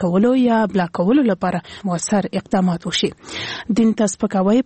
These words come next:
په پاکستان کې جرم دی او د مرګ سزا لرلی شي. دا مسله همدارنګه په دې هیواد کې یوه حساسه مسله ګڼل کیږي.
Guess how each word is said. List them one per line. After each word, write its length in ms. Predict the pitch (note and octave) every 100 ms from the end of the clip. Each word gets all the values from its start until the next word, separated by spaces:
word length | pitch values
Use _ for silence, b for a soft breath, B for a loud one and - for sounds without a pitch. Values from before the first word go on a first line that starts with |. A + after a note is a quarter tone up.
| B3
په 160 | G#3+ F3+
پاکستان 220 | - -
کې 360 | G#3 G3 G3 F3
جرم 200 | A3+ B3 B3
دی 160 | C4 C4 C4
او 60 | B3+ G#3+
د 100 | G3
مرګ 180 | F#3 F#3 -
سزا 280 | F#3+ G#3 F#3+ G#3 F#3
لرلی 280 | F3+ F3+ F3 E3
شي. 140 | F#3 - B B B -
دا 60 | F3+
مسله 380 | F3 G#3+ G#3+ F#3+
همدارنګه 580 | G#3 G#3 A3 A3+ B3 A3
په 100 | G3+
دې 60 | F#3
هیواد 280 | F#3 G3+ -
کې 120 | C#4 C4+ B B -
یوه 200 | G#3 F#3+ E3+
حساسه 480 | G3 - A#3+ - F3 E3+
مسله 280 | - F#3 F3
ګڼل 200 | F3+ F3 -
کیږي. 280 | F3+ F#3